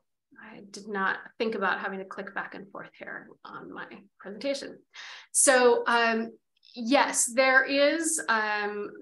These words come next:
there is a walking tr-, uh, walking trail. There is actually a five K loop trail that kind of winds throughout the park,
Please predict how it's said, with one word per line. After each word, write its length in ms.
there 160
is 140
a 60
walking 420
tr-, 200
uh, 420
walking 300
trail. 300
There 140
is 180
actually 480
a 420
five 460
K 640
loop 320
trail 420
that 160
kind 120
of 60
winds 440
throughout 360
the 100
park, 360